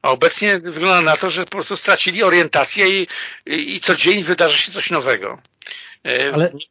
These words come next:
Speaker 1: nie
Speaker 2: to by
Speaker 1: pomyślnego.
Speaker 2: tłuma-, to by, przepraszam, że, y, tu się,
Speaker 1: No, no, mów.
Speaker 2: y, w-, wtrynię, ale, y, to by tłumaczyło, dlaczego,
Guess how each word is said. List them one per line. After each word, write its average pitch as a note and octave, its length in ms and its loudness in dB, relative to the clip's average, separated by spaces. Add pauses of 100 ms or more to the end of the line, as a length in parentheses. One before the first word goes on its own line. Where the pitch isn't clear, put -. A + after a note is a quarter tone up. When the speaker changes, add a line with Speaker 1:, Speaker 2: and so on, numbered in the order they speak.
(380)
Speaker 1:
nie E3+ 100 2
Speaker 2:
to - 20 -2
by - 0 -
Speaker 1:
pomyślnego. G3+ 560 2
Speaker 2:
tłuma-, A3 300 2 (120)
to F#3+ 140 2
by, A3 140 -2
przepraszam, F3+ 440 -4
że, D#3 80 -6
y, E3 300 -10 (240)
tu D#3 120 -10
się, D#3+ 80 -4
Speaker 1:
No, F#3+ 80 4
no, A3+ 100 0
mów. D#3 180 -4 (180)
Speaker 2:
y, C#3+ 280 -10
w-, - 260 -20
wtrynię, D3+ 680 -2
ale, D#3 340 0 (760)
y, C#3+ 520 -2
to F3 120 2
by F3+ 140 0
tłumaczyło, F3 1000 -2
dlaczego, D3+ 800 -2